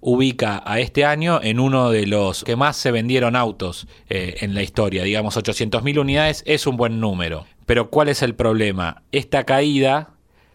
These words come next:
se da además a pesar de un buen arranque del año, porque en enero se vendieron ciento veinte mil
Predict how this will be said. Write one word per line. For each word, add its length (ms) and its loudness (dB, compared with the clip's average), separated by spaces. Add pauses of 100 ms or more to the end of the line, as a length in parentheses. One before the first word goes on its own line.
se 240 -4
da 180 4
además 540 0
a 140 -2
pesar 280 0
de 60 0
un 140 0
buen 240 2
arranque 480 -2
del 160 -2
año, 400 -8 (680)
porque 340 -2
en 100 0
enero 540 2
se 160 -4
vendieron 480 0
ciento 680 0
veinte 400 -4
mil 380 -2